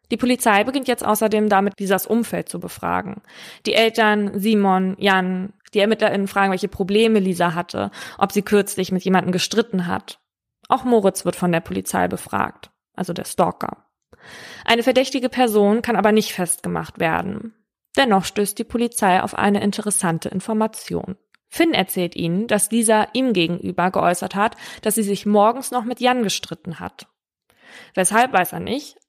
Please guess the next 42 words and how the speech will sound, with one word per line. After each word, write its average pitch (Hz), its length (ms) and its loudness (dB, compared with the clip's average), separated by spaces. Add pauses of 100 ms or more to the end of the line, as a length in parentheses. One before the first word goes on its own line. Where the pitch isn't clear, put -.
aber 196 200 4
vielleicht 185 380 0
war 196 100 -2
es - 120 -8
mal 185 100 0
wieder 180 200 2
seine 190 260 2
Eifersucht. - 800 -6 (340)
Die 190 100 -4
wurde 202 220 2
immerhin 196 400 2
immer 185 240 2
schlimmer 208 420 2
im 170 120 -4
Laufe 170 300 -4
der 180 120 -4
Beziehung. 196 600 -8 (460)
Lisa 214 240 2
hat 202 120 0
sich 202 140 -4
manchmal 196 260 2
richtig 190 320 -6
eingeengt 185 520 0
gefühlt, 175 460 -4
das 180 140 -4
ist 175 100 -8
ihrer 180 200 0
Mutter 180 300 0
auch 185 160 2
aufgefallen. 185 840 -6 (180)
Auf - 160 -6
Nachfrage 214 680 2
behauptet 214 440 0
Jan, 196 380 0
sich - 220 -4
mit 220 180 -2
Lisa 226 220 2
morgens 226 360 2
nicht 269 220 -4
gestritten - 460 -8
zu 170 200 -14
haben. 190 360 -10